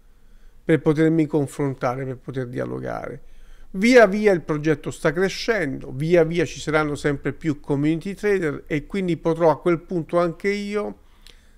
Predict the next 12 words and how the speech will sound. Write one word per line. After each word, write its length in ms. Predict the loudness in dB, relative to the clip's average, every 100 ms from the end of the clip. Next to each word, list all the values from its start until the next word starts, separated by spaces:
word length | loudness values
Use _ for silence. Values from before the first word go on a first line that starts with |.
| -10
trarre 400 | 6 8 8 6
beneficio 640 | 4 2 0 -2 -4 -4
da 20 | -6
tutto 320 | -8 -12 -10
questo, 360 | -8 -10 -10
perché 200 | -12 -4
in 120 | -4 0
questa 320 | -2 -2 2
fase 280 | 2 2 0
io 140 | 0
condivido 540 | 0 -2 -2 -4 -6
soltanto. 720 | -6 -8 -8 -8 -8 -12 -18